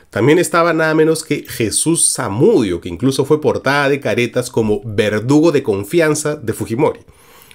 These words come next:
Sobre Jesús Zamudio, que estuvo trece años prófugo, todavía hay un proceso pendiente por un asesinato extrajudicial durante el operativo Chavín de Huántar.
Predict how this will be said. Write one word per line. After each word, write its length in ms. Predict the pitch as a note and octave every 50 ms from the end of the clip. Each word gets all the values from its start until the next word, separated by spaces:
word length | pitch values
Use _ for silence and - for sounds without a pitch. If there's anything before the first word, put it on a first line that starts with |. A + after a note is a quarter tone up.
| _ -
Sobre 240 | - - G#2 G2 G2+
Jesús 360 | - - A2 - - F#3+ -
Zamudio, 560 | - E3 C3+ C3+ D3+ E3+ F3+ D#3 A#2+ A2 B2
que 80 | A#2+ -
estuvo 280 | - - A2+ G2 F2+ -
trece 420 | - - A#3 C4+ - - C3+ G#2
años 320 | A#2 D3+ E3 C#3 G2+ - -
prófugo, 680 | - - E3 F3+ E3 - - G#2+ F#2+ F2+ F#2 G2+ - - - - - - - - - -
todavía 640 | D3+ C#3+ C#3 C#3 B2+ A#2+ C#3 G3 A3 A#3 G3 F3 -
hay 140 | C#3 C#3 D3
un 100 | D#3+ D#3
proceso 440 | - D3 A2+ - - C#3 - - -
pendiente 400 | A2 F#2 F#2 G#2 A2 G#2+ C3+ B2+
por 120 | G#2+ F#2+
un 120 | G2 A2+ B2
asesinato 520 | A#2+ - B2+ A#2+ G#2 G2+ G2+ - - - -
extrajudicial 720 | B2 A#2 - - - - - C3 G2+ F#2+ - A2+ A2 A2+
durante 600 | B2+ C3 A2+ G2+ G#2 G#2 A2 A2+ A#2+ A#2+ A2+ A2+
el 80 | G#2 F#2
operativo 460 | F2+ - F#2 F2 - F#2+ F#2 F#2 A2
Chavín 320 | - - F2+ D#2+ F2+ F2+
de 80 | F2+ A2+
Huántar. 480 | C#3 G3 - B2 A#2 G2+ - - -